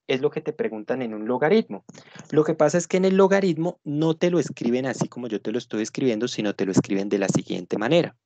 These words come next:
Es decir, volvamos al primero, ¿listo? Bueno, acá coincidencialmente ambos nos dan tres, pero es una coincidencia, ¿no? Eh, o sea, no es que siempre de tres. Entonces, a ver, ahorita hacemos otro.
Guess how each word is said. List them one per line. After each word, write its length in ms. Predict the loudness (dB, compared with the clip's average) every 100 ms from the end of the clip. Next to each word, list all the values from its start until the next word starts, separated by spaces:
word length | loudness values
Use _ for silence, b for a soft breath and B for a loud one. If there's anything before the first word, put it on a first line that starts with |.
| _ -8
Es 140 | 0
decir, 280 | 2 4 2 -2 _ _
volvamos 460 | -2 0 0 -2 -4
al 100 | -6
primero, 420 | -6 -6 -6 -8 _ _ -16
¿listo? 320 | -6 -6 -6 b b
Bueno, 200 | -2 0
acá 220 | 0 -4 -2
coincidencialmente 880 | -2 0 -2 -2 -4 -4 -8 -6
ambos 240 | -6 -6 -8
nos 160 | -8
dan 180 | -10 -6
tres, 240 | 0 0
pero 300 | 0 -6 -6 -8
es 160 | -8
una 140 | -8 -8
coincidencia, 600 | -10 -6 -6 -6 -12 -8
¿no? 180 | -8 -8 B B B B B -4
Eh, 340 | 0 0 0 -4 _ _ _ _ -10 -6
o 80 | -2
sea, 160 | 0 0
no 100 | -6
es 100 | -4
que 120 | -4
siempre 280 | -4 -4 -4
de 40 |
tres. 300 | -2 -4 -6 _ b b _
Entonces, 280 | 2 4
a 60 | 4
ver, 160 | 2 0
ahorita 240 | -4 -2 -2
hacemos 320 | -4 -8 -10
otro. 220 | -14